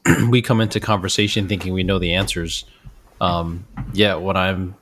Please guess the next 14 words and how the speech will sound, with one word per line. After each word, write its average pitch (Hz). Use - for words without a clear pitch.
what 98
I'm 131
getting 110
from 95
this 92
is 87
I, -
I 123
need 135
more 95
wisdom. 87
I, 90
I, 90
I 92